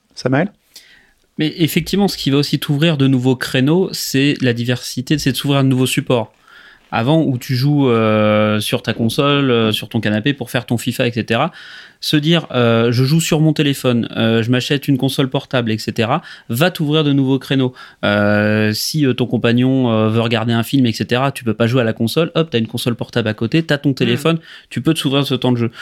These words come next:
Speaker 2: Donc les, ces nouveaux créneaux peuvent aussi s'ouvrir en,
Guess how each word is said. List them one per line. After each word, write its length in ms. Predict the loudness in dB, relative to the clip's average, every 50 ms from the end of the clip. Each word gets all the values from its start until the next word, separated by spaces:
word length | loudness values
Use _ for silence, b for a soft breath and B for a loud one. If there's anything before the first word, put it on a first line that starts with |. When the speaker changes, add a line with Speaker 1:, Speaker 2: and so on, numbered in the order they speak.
| B B B -2
Speaker 2:
Donc 160 | -2 0 2
les, 760 | 2 4 4 4 4 2 2 2 2 2 2 2 0 0 -2
ces 380 | -4 -6 -8 -8 -6 -2 2 2
nouveaux 240 | 4 4 2 2
créneaux 300 | 0 0 0 2 2 2
peuvent 200 | 2 0 0 2
aussi 280 | 2 0 -2 -2 -6 -8
s'ouvrir 460 | -6 -4 -4 -2 0 0 0 0 -4 -4
en, 320 | 0 2 2 4 2 2